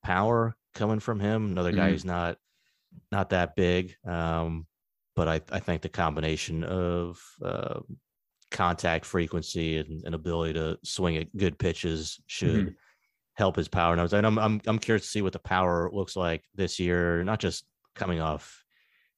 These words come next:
Speaker 1: injury, but we really haven't seen him play since, or seen him play much since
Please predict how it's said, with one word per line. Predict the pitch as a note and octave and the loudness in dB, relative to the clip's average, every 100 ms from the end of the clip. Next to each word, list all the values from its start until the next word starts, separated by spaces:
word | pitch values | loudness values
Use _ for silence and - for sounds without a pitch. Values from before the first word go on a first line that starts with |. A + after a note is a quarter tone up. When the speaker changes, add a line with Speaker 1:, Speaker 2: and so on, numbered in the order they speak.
| - | 0
Speaker 1:
injury, | A2+ B2+ F2+ E2+ | 4 4 4 2
but | E2+ | 2
we | F2+ | 2
really | F2+ G#2 F#2 | 2 2 2
haven't | E2 - G2 F2 F2 - | 0 -2 0 0 -4 -8
seen | - - - F#2+ G#2 F#2+ | -8 -8 -6 -2 -2 -2
him | D#2+ F2+ E2+ D#2 - | -2 -2 -2 -8 -12
play | - G#2 A#2+ G2 | -6 0 2 2
since, | - F2+ D#2+ - - _ _ _ _ _ _ _ G2 | 0 -6 -6 -10 -14 _ _ _ _ _ _ _ -6
or | D#2+ | -4
seen | - F#2+ | -2 0
him | F2 | 0
play | - E2+ | 0 0
much | D2+ F2 G2 F2 - | 0 0 2 0 -2
since | - D#2+ | -6 -8